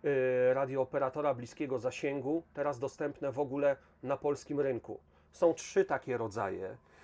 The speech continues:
I to jest, y, certyfikat, y, radiooperatora bliskiego zasięgu wydawany przez Urząd Komunikacji Elektronicznej, U K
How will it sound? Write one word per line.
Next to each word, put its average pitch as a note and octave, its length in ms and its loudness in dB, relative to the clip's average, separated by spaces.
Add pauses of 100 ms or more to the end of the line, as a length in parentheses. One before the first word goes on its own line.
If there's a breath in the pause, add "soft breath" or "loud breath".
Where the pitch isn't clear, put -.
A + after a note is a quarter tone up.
(220 loud breath)
I - 80 -8
to E3+ 180 4
jest, C#3+ 240 -2
y, D#3 120 -2
certyfikat, D3+ 720 -4
y, B2+ 800 0
radiooperatora C#3+ 680 -2
bliskiego C3 420 -8
zasięgu C3+ 440 -6
wydawany C3 460 -2
przez B2 320 -6
Urząd C#3+ 320 -4
Komunikacji C3 600 -4
Elektronicznej, A2+ 840 -6
U - 80 -6
K - 200 -4